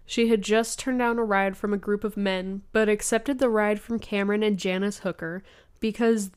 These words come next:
they did have a baby, so they had to be trustworthy. When Colleen got in the car, they held her at knife point and took her to Red Bluff, California, where Colleen was forced out of the car and out of her clothes before she was hung from the rafters in the basement by her hands.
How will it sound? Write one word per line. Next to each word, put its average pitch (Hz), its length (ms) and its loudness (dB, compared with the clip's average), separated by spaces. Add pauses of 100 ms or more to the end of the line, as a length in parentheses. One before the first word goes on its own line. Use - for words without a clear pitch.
they 208 340 2
did 247 260 2
have 254 200 0
a 196 60 0
baby, 190 600 0
so - 280 -4
they 202 100 0
had 196 140 -2
to 180 60 -6
be 175 100 -6
trustworthy. 226 720 -10 (240)
When 233 200 2
Colleen 233 440 2
got 247 180 2
in 247 60 -6
the 254 80 -2
car, 214 500 -2 (180)
they 220 220 0
held 202 300 -4
her 226 120 -4
at 208 80 -2
knife 185 340 -6
point 202 420 -4
and 196 200 -4
took 208 140 -6
her 214 100 -2
to 202 220 -6
Red 190 400 -4
Bluff, 196 340 -4
California, 190 880 -6
where 214 160 2
Colleen 214 460 2
was 214 160 0
forced 208 340 -2
out 226 140 -2
of 226 60 -2
the 233 60 -4
car 180 540 -4 (260)
and 196 160 -4
out 190 140 0
of 190 140 -4
her 196 100 -2
clothes 175 540 -4
before 180 340 -6
she 190 180 -6
was 185 200 -4
hung 180 240 -6
from 185 180 -10
the 180 80 -4
rafters 175 560 -6
in 185 140 -6
the 170 80 -4
basement 170 540 -8
by 165 160 -12
her 156 160 -10
hands. - 640 -12